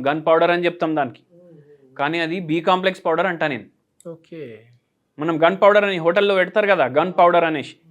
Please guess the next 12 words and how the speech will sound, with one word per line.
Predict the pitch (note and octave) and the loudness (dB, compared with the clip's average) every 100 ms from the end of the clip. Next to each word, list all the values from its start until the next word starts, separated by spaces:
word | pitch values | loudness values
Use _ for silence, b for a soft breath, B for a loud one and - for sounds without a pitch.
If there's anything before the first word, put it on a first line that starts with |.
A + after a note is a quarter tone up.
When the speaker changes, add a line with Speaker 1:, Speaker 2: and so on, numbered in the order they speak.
| - | -12
Speaker 1:
గన్ | C#3 F3 | -10 -6
పౌడర్ | F#3+ F#3+ E3+ | -4 -4 -2
కాదు | F3 F3 | 0 0
అది, | C#3+ G#2+ C3 | -6 -8 -6
బి | F3 | -4
కాంప్లెక్స్ | F#3 F#3+ F#3+ - | -4 -4 -6 -2
పౌడర్ | F3+ F3 D3+ | -2 0 -2
అది. | G#2+ _ _ - F3 | -4 _ _ -18 -18
Speaker 2:
ఓకే, | E3 - D#3+ B2+ C3 | -16 -14 -12 -12 -14
ఓకే. | - C#3+ A#2+ C#3 | -16 -14 -12 -6
Speaker 1:
So, | F3+ A#3 F3+ - _ _ _ _ C3+ | -2 -2 -4 -10 _ _ _ _ -12
అంత | E3 | -8